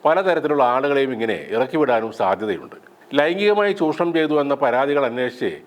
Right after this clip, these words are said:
കോടതി തന്നെ സത്യം കണ്ടെത്തുമെന്ന് കരുതാം. എല്ലാ പരാതികളും വരുന്നത് രണ്ടും മൂന്നും വർഷങ്ങൾ കഴിഞ്ഞിട്ടാണ്. കേരളത്തിലെ ഏറ്റവും വലിയ ക്രൗഡ് പുള്ളറായി വേടൻ മാറിയ ശേഷമാണ് എതിരാളികളും ഈ കേസുകളുമൊക്കെ തലവെക്കുന്നത്.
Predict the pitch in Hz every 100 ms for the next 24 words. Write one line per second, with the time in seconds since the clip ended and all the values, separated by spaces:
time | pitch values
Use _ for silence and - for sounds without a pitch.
0 | - - _ 143 151 175 165 139 127 127
1 | 143 - 156 139 113 110 104 98 85 78
2 | 73 - - - - - - 127 139 156
3 | 147 139 143 143 147 135 123 127 127 113
4 | 127 151 139 120 117 107 110 110 104 90
5 | 90 98 71 - - _ - - - -
6 | - 147 151 156 151 139 139 165 160 151
7 | 147 143 135 151 160 156 139 131 131 110
8 | 113 131 131 107 113 135 131 110 - 104
9 | 95 82 - - - - 127 139 143 143
10 | 131 101 - - 139 139 127 139 143 156
11 | 135 104 104 76 - 107 113 - - -